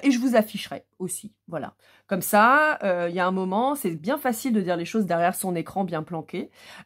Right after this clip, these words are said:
Euh, mais, euh, t'as des responsabilités, mon petit Romain. Euh, ça marche aussi pour toutes les autres, hein. Je crois que j'avais eu Virginie qui était un peu chabraque, euh, Sabrina. Enfin, j'en ai eu deux, trois là qui m'ont fait des messages de merde, parce que c'est clairement des messages de merde. Je dis n'importe quoi.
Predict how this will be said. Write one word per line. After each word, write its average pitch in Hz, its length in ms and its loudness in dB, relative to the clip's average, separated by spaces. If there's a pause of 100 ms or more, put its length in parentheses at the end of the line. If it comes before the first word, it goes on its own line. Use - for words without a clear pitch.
Euh, 165 1200 2
mais, 247 260 4
euh, 240 160 2
t'as 240 160 0
des 233 100 2
responsabilités, 226 840 0
mon 208 180 -2
petit - 220 -10
Romain. 170 380 -4 (500)
Euh, 175 220 0
ça 196 160 4
marche 262 260 2
aussi 294 200 -2
pour 254 180 -6
toutes 226 160 -8
les 208 200 -2
autres, 233 200 -6
hein. 196 60 -2
Je 196 60 -8
crois 208 100 -6
que 196 60 0
j'avais 180 180 -2
eu 180 40 -2
Virginie 208 600 2
qui 202 80 -6
était 165 160 -6
un 160 80 -4
peu 180 120 -10
chabraque, 180 720 2
euh, 156 360 -2
Sabrina. 180 640 2
Enfin, 190 160 -2
j'en 214 180 2
ai 269 80 2
eu 294 40 2
deux, 277 160 2
trois 269 260 4
là 220 100 6
qui 214 160 -6
m'ont 175 120 -8
fait 220 160 -4
des 190 120 -2
messages 175 400 -2
de 165 100 -6
merde, 160 360 -4
parce - 180 -18
que 151 80 -16
c'est 147 140 -8
clairement 147 300 -6
des 151 100 -4
messages 139 320 -10
de 139 100 -8
merde. 143 480 -4
Je 147 80 -10
dis 156 140 -6
n'importe 143 420 -10
quoi. 143 640 -2